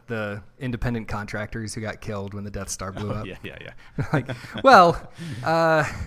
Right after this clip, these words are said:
Speaker 1: th-, th-, that's not really the focus of the movie, so I, I don't, I don't know if that's going to ha-, uh, harm Luke Skywalker's status as straight hero.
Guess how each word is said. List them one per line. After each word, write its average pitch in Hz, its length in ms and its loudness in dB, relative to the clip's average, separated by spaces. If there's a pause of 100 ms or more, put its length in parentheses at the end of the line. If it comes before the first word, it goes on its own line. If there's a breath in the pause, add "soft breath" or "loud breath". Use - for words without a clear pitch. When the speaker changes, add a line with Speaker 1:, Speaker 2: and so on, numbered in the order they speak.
(600 loud breath)
Speaker 1:
th-, 180 200 -10
th-, 180 140 -4
that's 196 220 2
not 180 160 4
really 156 240 6
the 120 100 0
focus 143 480 2
of 120 100 -4
the 113 80 -6
movie, 101 280 -8
so 120 180 -4
I, 113 220 -6
I - 20 -6
don't, 113 180 -10
I 120 80 -8
don't 117 220 -8
know 113 220 -6
if 101 100 -10
that's 101 320 -10
going 101 360 -10
to 90 420 -8 (480)
ha-, - 320 -10
uh, 92 380 -8 (180 soft breath)
harm 113 720 -4 (260 loud breath)
Luke 131 220 -2
Skywalker's 107 640 -2
status 92 500 -6
as 92 540 -8
straight - 420 -8
hero. 80 540 -10